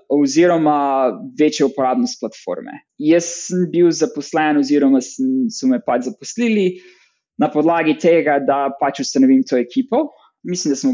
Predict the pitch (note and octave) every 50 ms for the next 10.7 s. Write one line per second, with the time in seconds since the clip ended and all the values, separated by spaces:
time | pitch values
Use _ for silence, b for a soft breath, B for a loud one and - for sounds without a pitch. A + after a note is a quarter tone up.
0 | B2 C3 B2+ B2+ C3+ C3 C3 B2 - B2 A#2 B2 B2 A#2+ B2 C3+ C#3+ C#3 - -
1 | D#3 D3 C#3+ C#3+ C#3 C#3 C3+ C3 C3 B2+ - C#3 C3+ C3 - C3 B2 - - C#3+
2 | C3 B2 B2+ C3 C3 B2 - - A#2+ A#2+ A#2 A2+ - - C3+ C3 C3 C3 C3 C3
3 | B2 B2+ B2 B2 A#2+ - - - B2 B2 A#2+ A#2 A2+ A2+ A2+ - C3+ B2+ - -
4 | B2+ B2 A2+ G#2+ - C#3 D#3+ A3 - G#3+ - A3+ A3+ B3+ C#4 C#4 - _ _ -
5 | - D3 C#3+ C#3+ - F#3 F#3 F3+ F3 E3+ F3 F3 F3 - E3+ E3 E3 D#3 D#3+ D3+
6 | C#3 C#3+ C#3+ C#3+ C#3+ C#3 C#3 C3 C3 C3 C3 B2+ B2+ B2+ B2+ B2+ B2 A#2+ - -
7 | - - - - D3 C#3 D3 D3+ D3 C#3+ B2+ - - D3 D3 C#3+ - - D#3 D3
8 | C#3+ C#3 C#3+ C#3+ C#3 C#3 - C3 B2+ C3 C3+ C3+ C3+ - C#3+ C3 C3+ C#3 C3+ C3
9 | C3+ C3 B2+ B2+ A#2 - - _ _ _ _ - D3 D#3 D3+ D3+ C#3+ C#3+ C3+ -
10 | - D#3 D3 C#3+ C#3+ - C#3+ C3 B2+ C#3 C3+ C3 C3 C3